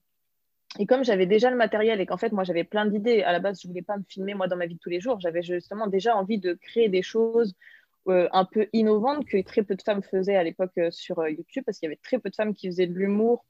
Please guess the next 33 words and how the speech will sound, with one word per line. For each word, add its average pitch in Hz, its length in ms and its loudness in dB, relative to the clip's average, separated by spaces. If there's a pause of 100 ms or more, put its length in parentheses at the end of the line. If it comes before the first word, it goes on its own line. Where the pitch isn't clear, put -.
(340)
ou 175 80 -4
des 180 120 4
sketchs 208 360 -4
ou 190 40 -12
ce - 140 -4
genre 175 160 -4
de 175 80 -2
choses. 247 280 0
Il 175 40 -2
y - 20 0
avait 160 140 -4
déjà 170 240 -2
à 185 60 0
l'époque 190 340 -6
les 165 80 -8
Cypriens, - 400 -6
les 185 100 0
Norman, 185 300 -4
et 175 120 -4
cetera. 196 460 -2 (380)
Mais, 208 260 0
euh, 175 240 4
mais 185 140 2
au 190 60 2
niveau 190 180 0
des 185 100 2
femmes, 254 200 -2
il - 20 -6
y 226 40 -2
en 202 40 -2
avait 185 200 -2
très - 180 -6
peu. 175 240 -6